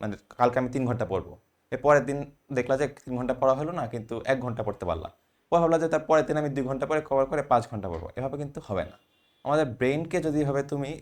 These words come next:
তোমার ব্রেনকে যদি তুমি এভাবে হচ্ছে সেটেল করে দাও না যে আমি আজকে তিন ঘন্টা পড়লাম, তুমি কালকেও তিন ঘন্টা পড়ছো, তার পরের দিনও তিন ঘন্টা পড়ছো, তোমার ব্রেন হচ্ছে এভাবে ধরে নিবে যে না, এই পড়াশোনার তিন ঘন্টার পড়াশোনাটা হচ্ছে আমার একটা ডেইলি ইনিশি-, মানে এসেনশিয়াল কাজ, এটা আমার করতেই হবে।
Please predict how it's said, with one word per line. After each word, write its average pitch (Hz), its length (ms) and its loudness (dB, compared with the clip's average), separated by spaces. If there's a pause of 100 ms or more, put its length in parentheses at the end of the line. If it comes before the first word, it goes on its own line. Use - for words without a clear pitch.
(140)
তোমার 135 140 2
ব্রেনকে 139 400 2
যদি 98 160 -8
তুমি 113 120 -6
এভাবে 113 140 -2
হচ্ছে 113 340 -6
সেটেল 151 240 -2
করে 131 180 2
দাও 87 120 0
না 92 320 -6
যে 95 80 -4
আমি 95 80 -4
আজকে 110 140 -6
তিন 123 180 -4
ঘন্টা 123 220 -2
পড়লাম, 127 260 -2
তুমি - 400 -14
কালকেও 113 300 4
তিন 135 180 -2
ঘন্টা 127 200 0
পড়ছো, 131 300 -4 (240)
তার 104 100 -8
পরের 127 260 2
দিনও 139 180 -2
তিন 135 140 -4
ঘন্টা 127 220 -4
পড়ছো, 131 260 -4
তোমার 120 160 -2
ব্রেন 123 220 0
হচ্ছে 147 180 -2
এভাবে 135 140 2
ধরে 131 220 4
নিবে 151 340 0 (260)
যে 143 80 -2
না, 143 140 0
এই 156 340 0
পড়াশোনার 160 400 0 (180)
তিন 165 160 0
ঘন্টার 143 280 -4
পড়াশোনাটা 143 480 -2
হচ্ছে 139 180 -8
আমার 120 160 -4
একটা 127 140 -14
ডেইলি 117 500 -4 (380)
ইনিশি-, 147 320 0
মানে 107 140 -4
এসেনশিয়াল 147 400 -2
কাজ, - 260 -4
এটা 104 100 -4
আমার 117 120 -6
করতেই 151 400 -4
হবে। 131 280 0